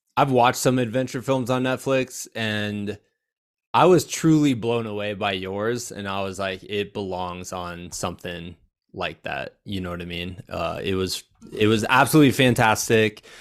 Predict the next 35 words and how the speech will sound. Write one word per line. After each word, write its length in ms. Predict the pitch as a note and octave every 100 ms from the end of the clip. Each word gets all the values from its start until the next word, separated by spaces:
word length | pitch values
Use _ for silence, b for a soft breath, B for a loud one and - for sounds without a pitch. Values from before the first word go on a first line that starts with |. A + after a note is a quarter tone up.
| B B
Um, 480 | G2 G#2+ G2+ G2 F#2+ - _ _ _ _ - - -
and 460 | A2 G#2+ G#2 G#2+ G#2+
I 100 | G#2+
can't 240 | - C#3+
wait 160 | B2 A#2+
till 160 | B2
it's 140 | A2+ -
out. 340 | G#2 A2+ C3 - _ _
I 100 | G#2
will, 460 | G#2+ G#2 G2+ G2 - _ _ _ _ -
like, 500 | F#2+ F#2 F2 - - _ _ -
send 360 | - - B2
it 100 | A#2+
to 120 | - B2
everybody 480 | A2+ A2+ G#2+ G2+
I 140 | G2 G2
know 240 | G2 F#2+
who's, 460 | F#2+ F#2+ F2+ - - b b b _
who's 180 | - G2+
an 60 | G#2
adventurer, 600 | F#2 F2 F#2 F#2 F2+ F2+
because, 480 | F#2 G2 F#2 F2+
like 180 | G2 G2+
I 80 | G#2
said, 240 | - G2
I 80 | F2+
think 260 | F#2+ D3+ C#3
you, 260 | B2 G2 -
you 220 | A2+ G#2+
were 100 | A2
able 320 | F2+ G#2 G#2
to 80 | F#2+
capture 480 | - F#2+ F#2 - F#2+
this, 240 | E2+ D#2
like, 320 | D#2+ D2+ -